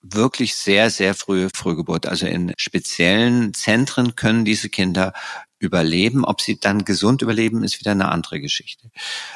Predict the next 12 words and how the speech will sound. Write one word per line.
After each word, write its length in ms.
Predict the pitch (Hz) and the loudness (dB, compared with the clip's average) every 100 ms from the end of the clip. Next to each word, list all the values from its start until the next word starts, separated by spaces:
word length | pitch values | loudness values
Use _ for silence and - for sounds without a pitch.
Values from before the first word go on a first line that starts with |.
| - _ | -16 _
Gesund 400 | - 87 104 131 | 0 2 4 2
überleben, 840 | 110 117 110 107 110 104 92 - - _ _ _ _ _ - | 2 2 2 2 2 0 -4 -10 -12 _ _ _ _ _ -12
sagen 440 | 104 104 98 98 | -10 -4 0 2
wir 80 | 95 | 2
mal 140 | 95 | 0
so, 140 | 95 92 | 0 0
ab 160 | - - | 0 0
der 180 | 92 - | 0 0
achtundzwanzigsten 760 | 92 - 101 - 95 - 90 90 | -2 -2 -4 -2 -2 -2 -2 -2
Woche, 220 | 92 98 95 - - - 101 | 0 0 0 -2 -6 -6 -8
äh, 60 | - _ _ - - | -8 _ _ -18 -12
ja, 280 | 92 87 82 | -2 0 0